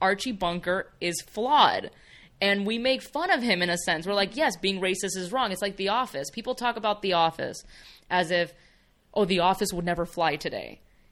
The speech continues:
because it's so not woke." You know, Michael Scott says so many inappropriate things that can count as sexual harassment, um,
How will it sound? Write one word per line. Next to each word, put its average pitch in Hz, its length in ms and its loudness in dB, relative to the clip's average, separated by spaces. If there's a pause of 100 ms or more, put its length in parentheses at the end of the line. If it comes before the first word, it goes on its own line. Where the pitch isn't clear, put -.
(160)
because 180 200 -8
it's - 400 -8
so 185 180 4
not 175 260 -2
woke." 170 380 0
You 180 100 -4
know, 170 160 2
Michael 185 280 0
Scott 185 340 -2
says 185 180 -4 (180)
so 202 180 0
many 220 260 -2
inappropriate 190 800 0
things 196 240 -4
that - 160 -4
can 175 160 -8
count 190 320 -6
as 170 160 -4
sexual 180 400 -2
harassment, 269 800 0 (360)
um, 160 420 2